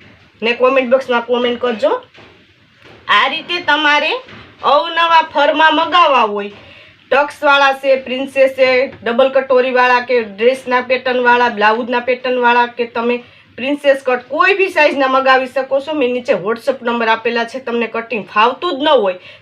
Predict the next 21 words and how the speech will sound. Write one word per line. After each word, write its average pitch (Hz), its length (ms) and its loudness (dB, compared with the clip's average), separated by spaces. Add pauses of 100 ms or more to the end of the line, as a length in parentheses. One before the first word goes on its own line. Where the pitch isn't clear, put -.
તો 269 80 6
તમે 285 280 2
ઘરે 262 300 4
બેઠા 269 320 0
ઇઝીલી 262 560 -4
કરી 277 260 0
શકો, 262 360 -2
એટલું 247 260 -6
સુંદર 262 380 -2
કટિંગ 254 400 -4
આવશે. 254 380 0
તો 277 120 -4
તમે 240 260 -4
ફોન 220 280 -6
કરીને 226 340 -6
મગાવી 226 420 -2
શકો 294 360 -4
છો 339 160 -8
કોઈ 294 260 2
બી 254 140 -4
સાઇઝના. 277 500 0